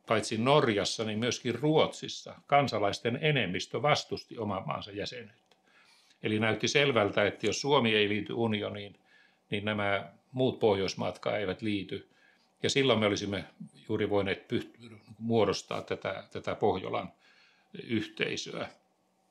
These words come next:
Minähän kirjoitin silloin, ö, kansanäänestyskampanjan yhteydessä semmoisen Nordisk Kontakt-lehteen semmoisen artikkelinkin, että,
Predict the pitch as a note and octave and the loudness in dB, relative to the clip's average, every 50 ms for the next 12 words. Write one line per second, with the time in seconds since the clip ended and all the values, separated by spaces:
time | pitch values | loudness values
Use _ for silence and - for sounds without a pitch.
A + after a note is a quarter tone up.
0 | _ _ _ _ _ _ _ - - - G#2+ G#2 G2 G2 G2 F#2 - B2 A2+ A#2 | _ _ _ _ _ _ _ -20 -8 -4 -2 -2 -2 -2 -2 -2 0 0 2 4
1 | A2 G#2 G2+ A2 G2+ G2+ G#2 - - - - - _ _ _ - _ _ _ _ | 2 2 2 0 -2 -2 -4 -6 -8 -14 -20 -20 _ _ _ -20 _ _ _ _
2 | - - - - G#2+ G#2 G#2 G2+ - - _ _ _ _ _ _ _ _ _ _ | -18 -12 -2 0 0 2 2 -2 -6 -10 _ _ _ _ _ _ _ _ _ _
3 | - - - G#2+ G#2+ _ - B2+ A#2+ A2+ A2 G#2 G2+ G2 G2 - - - G2+ - | -16 -16 -16 -16 -12 _ 2 2 2 2 0 -2 -2 -2 -2 -2 -2 -2 -4 -4
4 | - - - _ _ _ _ _ - A#2 G#2+ F2+ - - G#2 G2+ G#2 A2 A2+ G#2 | -6 -10 -14 _ _ _ _ _ 2 2 2 2 0 -2 -2 0 0 0 0 -2
5 | - - - A2+ G#2+ - - - A2+ G#2+ G#2 A2 G#2+ G#2 F#2 - _ _ - - | -4 -4 -6 -4 -4 -4 -4 -6 -6 -8 -6 -8 -8 -8 -10 -14 _ _ -20 -20
6 | - _ _ _ _ _ _ _ - A2 A2 A#2 A2+ G#2+ G#2 - - - - A2 | -20 _ _ _ _ _ _ _ -4 2 4 4 4 4 2 -2 -2 2 2 2
7 | G2+ G#2 - A2 A2+ A2 - - A2 G#2 F#2 - - - - F#2+ - G#2+ G2 F2+ | 2 4 2 2 2 2 0 0 2 2 2 0 -4 -10 -10 -10 -10 -12 -12 -12
8 | G2+ F2+ - - - A2 G#2 G2+ - - - - - - B2 A2+ G2+ F#2 - - | -12 -12 -12 -14 -4 -2 -2 0 0 -4 -6 -6 -8 -8 -8 -8 -12 -12 -18 -20
9 | - F#2+ _ _ - - | -20 -20 _ _ -16 -16